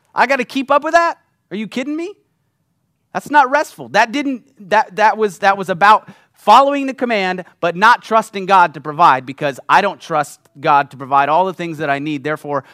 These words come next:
I, I've gotta make it up for myself. I gotta, I gotta put up the guardrails for myself. And so instead of experiencing a life of rest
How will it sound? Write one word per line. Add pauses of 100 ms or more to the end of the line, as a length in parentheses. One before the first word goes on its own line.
I,
I've
gotta
make
it
up
for
myself.
I
gotta,
I
gotta
put
up
the
guardrails
for
myself. (2000)
And
so
instead
of
experiencing
a
life
of
rest